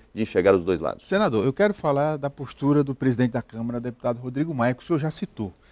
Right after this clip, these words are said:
Speaker 2: Ele tem sido muito leal ao presidente Michel Temer, no sentido de colocar o interesse do país acima de questões pessoais. E um episódio que deixou isso claro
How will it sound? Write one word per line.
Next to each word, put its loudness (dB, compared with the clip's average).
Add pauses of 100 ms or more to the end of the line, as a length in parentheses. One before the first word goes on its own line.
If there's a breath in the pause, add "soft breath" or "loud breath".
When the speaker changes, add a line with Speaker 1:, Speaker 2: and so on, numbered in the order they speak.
(180)
Speaker 2:
Ele 6
tem 4
sido 0
muito 2
leal 8
ao 2
presidente 0
Michel 2
Temer, 0 (400)
no -16
sentido 4
de 4
colocar 6
o -6
interesse 4
do -14
país 4
acima -6
de -12
questões -6
pessoais. -4
E 0
um 4
episódio 6
que -18
deixou 0
isso -4
claro 6